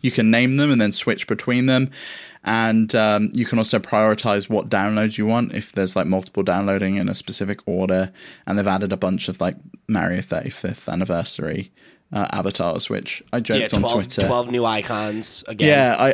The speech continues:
Speaker 1: I, I, I joked on Twitter, "Are they going away on the thirty-first of, uh, March as well, or is it just the games?"
Speaker 2: That's good. Um, the other thing I saw was that there's a new, uh, save data thing with the, with clouds with automatic backups, where if you have two Switches in rotation, you can
Speaker 1: Oh, yeah.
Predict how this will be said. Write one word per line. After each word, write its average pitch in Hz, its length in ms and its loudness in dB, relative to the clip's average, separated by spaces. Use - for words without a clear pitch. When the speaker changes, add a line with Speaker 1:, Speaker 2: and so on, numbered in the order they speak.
Speaker 1:
I, 143 80 4
I, - 80 0
I 139 200 4
joked 131 300 4
on 123 100 2
Twitter, 120 340 6
"Are 113 40 6
they 110 160 4
going 107 240 2
away 101 220 2
on 101 120 0
the 104 60 0
thirty-first 101 580 -4
of, - 240 -4
uh, 95 160 2
March 95 360 -2
as 98 120 -2
well, 95 260 0
or 87 120 0
is - 100 -4
it - 80 -8
just - 240 -6
the 101 60 -8
games?" 92 520 -6
Speaker 2:
That's 92 160 -10
good. 98 280 -10
Um, 127 580 -4
the 156 160 2
other 233 140 4
thing 233 160 0
I 196 80 6
saw 147 240 2
was 127 80 0
that 120 120 -2
there's 123 220 0
a 135 60 -4
new, 131 380 0
uh, 104 640 0
save 127 420 -2
data 117 260 0
thing 110 300 -6
with 104 220 -8
the, 98 500 -4
with 110 200 -8
clouds 107 520 -4
with 104 160 -10
automatic 104 440 -4
backups, 95 480 -6
where 107 200 -2
if 101 100 -6
you 110 120 -2
have 104 180 -6
two - 180 -6
Switches 104 440 -4
in 110 100 -4
rotation, 117 580 -4
you 104 100 -4
can 104 160 -4
Speaker 1:
Oh, 170 200 4
yeah. 107 360 2